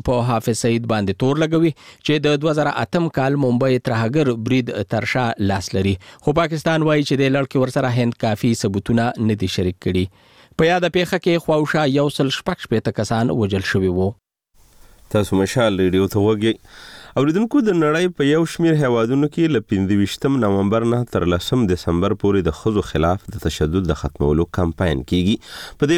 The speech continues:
Speaker 2: لړ کې په پاکستان کې هم د ښځو د حقونو لپاره کارکوونکي سرکاري او غیر سرکاري ادارې مختلف، مختلف غونډې کوي او په ټولنه کې په دې اړه د پوهاوي پیدا کولو لپاره مختلفې هلې ځلې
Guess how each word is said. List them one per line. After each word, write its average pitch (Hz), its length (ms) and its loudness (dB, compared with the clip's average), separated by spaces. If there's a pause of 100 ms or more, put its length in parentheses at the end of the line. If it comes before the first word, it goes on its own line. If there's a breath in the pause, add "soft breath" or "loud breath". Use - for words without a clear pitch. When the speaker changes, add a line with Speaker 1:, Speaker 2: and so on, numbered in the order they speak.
Speaker 2:
لړ 151 120 0
کې 196 160 -4
په 208 80 -8
پاکستان 143 480 0
کې 139 160 -2
هم 165 240 0
د - 80 -6
ښځو 110 260 0
د 101 120 -2
حقونو 101 340 0
لپاره 101 400 -2
کارکوونکي 92 640 0
سرکاري 87 540 0
او 113 120 0
غیر 107 220 -2
سرکاري 90 420 0
ادارې 98 760 -2
مختلف، 117 440 -2 (420)
مختلف 107 380 -2
غونډې 80 360 0
کوي 110 180 2 (460 loud breath)
او 110 160 2
په 110 160 -2
ټولنه 127 340 2
کې 131 200 -2
په 104 120 0
دې 117 140 2
اړه 120 240 0
د 104 180 -6
پوهاوي 104 480 0
پیدا 80 260 0
کولو 92 280 2
لپاره 98 400 -2
مختلفې 90 500 -2
هلې 98 220 2
ځلې 95 160 2